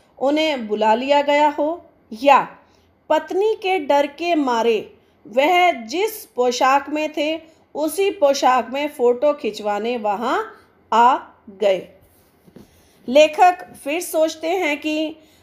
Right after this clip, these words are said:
प्रेमचंद जी एक ऐसे इंसान थे जिन्हें दिखावा पसंद नहीं था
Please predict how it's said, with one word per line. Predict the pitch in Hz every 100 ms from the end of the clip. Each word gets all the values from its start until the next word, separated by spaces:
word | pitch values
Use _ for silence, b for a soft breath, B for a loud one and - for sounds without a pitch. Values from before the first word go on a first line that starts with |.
| b -
प्रेमचंद | 294 349 339 349 339
जी | 330 349 339 - -
एक | 311 311 -
ऐसे | 220 226 269 339
इंसान | 330 311 285 277 285
थे | 330 302 311 b b -
जिन्हें | 226 330 370 370
दिखावा | 277 247 254 262 277
पसंद | 277 277 233 254 269 269 -
नहीं | 220 214 226
था | 214 180 175